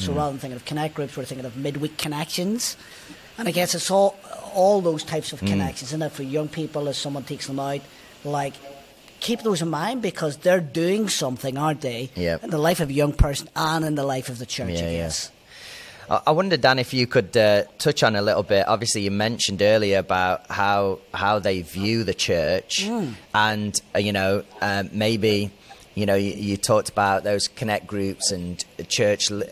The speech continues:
Speaker 2: you know, thinking about leadership. But what about for us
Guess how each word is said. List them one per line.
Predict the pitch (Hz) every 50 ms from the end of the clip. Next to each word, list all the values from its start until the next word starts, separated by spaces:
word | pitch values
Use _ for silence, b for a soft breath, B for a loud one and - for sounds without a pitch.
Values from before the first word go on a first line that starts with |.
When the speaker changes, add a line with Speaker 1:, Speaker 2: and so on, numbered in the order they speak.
| - -
Speaker 2:
you | 98 110 104
know, | 98 92 92 95 98 87
thinking | - - 120 110 107 - 110 101
about | - 98 95 92 - 87
leadership. | 98 104 107 104 107 - - 104 92 - -
But | - 107 - - B B B B B B
what | 113 139 151
about | 156 120 143 135 131 123 123 113 - -
for | - - - - 123 120 123 120 117
us | 110 104 101 101 - -